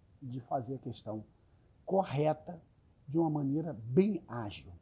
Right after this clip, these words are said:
Então, é uma técnica que você tem que dominar, principalmente se vai fazer uma prova do estilo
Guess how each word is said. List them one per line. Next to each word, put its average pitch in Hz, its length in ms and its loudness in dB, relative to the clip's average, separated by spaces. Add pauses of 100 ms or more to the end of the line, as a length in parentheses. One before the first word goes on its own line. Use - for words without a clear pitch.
(240)
Então, 170 300 0
é - 20 2
uma 180 160 0
técnica 151 520 -4
que 160 140 -4
você 147 260 -6
tem 139 160 -4
que 139 100 -6
dominar, 147 420 -2
principalmente 165 720 -4
se 156 60 -12
vai 147 100 -4
fazer 139 220 -6
uma 139 140 -4
prova 135 400 -8 (300)
do 151 120 -2
estilo 139 580 -2